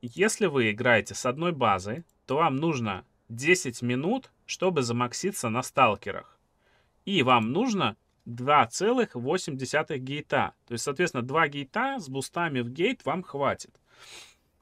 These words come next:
Но если вы поставите три гейта, они будут простаивать. Там, где два и восемь,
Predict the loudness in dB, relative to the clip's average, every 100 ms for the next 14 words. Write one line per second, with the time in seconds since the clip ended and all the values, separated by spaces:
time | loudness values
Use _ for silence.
0 | _ _ _ _ _ _ -6 0 2 4
1 | 2 0 0 2 0 0 -2 -2 -2 -4
2 | -2 0 0 -2 -2 -4 -4 -2 -2 0
3 | 2 2 -2 -6 0 0 0 -2 0 2
4 | 2 0 -4 -4 -4 -4